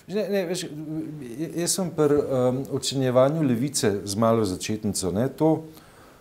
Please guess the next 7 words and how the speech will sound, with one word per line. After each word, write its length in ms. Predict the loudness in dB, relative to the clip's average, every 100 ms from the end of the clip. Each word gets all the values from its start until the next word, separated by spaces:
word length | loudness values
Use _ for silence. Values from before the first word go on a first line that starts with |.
| -16
em, 520 | -6 0 0 0 -2 -4 -12 -20 -20 -18
zadrego 600 | -8 -6 0 4 6 6
opažanje, 640 | 4 6 4 4 0 -4 -8
ne, 160 | -6 -6 -6
a 140 | -6
veš, 240 | -4 -4 -2
da, 220 | 2